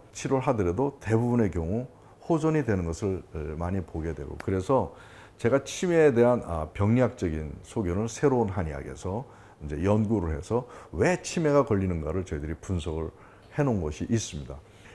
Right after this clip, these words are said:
거기에 근거해서 저희들이 치매 치료제를 개발을 했는데 치매 말기 환자,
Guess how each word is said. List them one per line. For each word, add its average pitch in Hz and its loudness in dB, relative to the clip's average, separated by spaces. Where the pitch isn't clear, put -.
거기에 127 6
근거해서 120 6
저희들이 92 2
치매 147 -2
치료제를 90 0
개발을 82 -4
했는데 98 0
치매 185 2
말기 92 4
환자, 80 -4